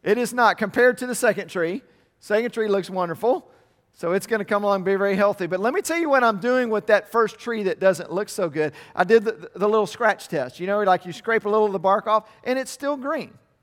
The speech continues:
So there, there is still some life in that tree. And so here's what I'm doing. I'm watering the heck out of it, and I'm praying like crazy that that tree will survive. See, as long as there's some life, you,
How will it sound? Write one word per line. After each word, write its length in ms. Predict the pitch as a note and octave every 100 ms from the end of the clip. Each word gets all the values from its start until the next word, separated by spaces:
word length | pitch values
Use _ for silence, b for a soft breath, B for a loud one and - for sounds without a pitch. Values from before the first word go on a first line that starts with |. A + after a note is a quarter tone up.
| _ _ _ _ _ _
So 140 | - G#3
there, 220 | A3 -
there 240 | G3+ C#4+ D4
is 340 | D4 D#4+ E4
still 360 | - - D#4+ D#4
some 340 | - C#4+ C4+
life 400 | A#3+ B3 G#3+ F#3+
in 220 | - G#3+
that 200 | G#3 F#3+
tree. 300 | - A3 D#3+ - _ _ _ _ _ _ _ _ -
And 100 | F#3
so 200 | A#3 G#3
here's 240 | A#3 A#3+
what 160 | B3+ A#3
I'm 160 | A#3
doing. 180 | A3 G3
I'm 140 | E3 D#3
watering 320 | F3 A#3+ B3+
the 60 |
heck 180 | A3+ A#3
out 120 | A3
of 100 | G#3+
it, 80 | G#3
and 100 | F3+
I'm 120 | F#3+
praying 360 | F#3+ A#3 F#3+ B2+
like 240 | D3 F3
crazy 360 | F#3 F3+ D3 C#3+ B B
that 160 | G3+ G3+
that 180 | G#3
tree 220 | - B3 B3
will 120 | A3
survive. 640 | G#3 A3 G#3 D#3+ G#2 - _ _ _ _ _ _ _ _ _ _ _ _ _ _ _ _ _ _ _
See, 240 | - C4 G#3
as 160 | G3+
long 380 | G#3+ B3+ D4+ D#4
as 160 | B3 -
there's 280 | B3 A3
some 380 | - - C#4 C#4
life, 720 | B3 A#3 C4+ F4 - - - _ _ _ _ _ _ _
you, 220 | F#3+ G3+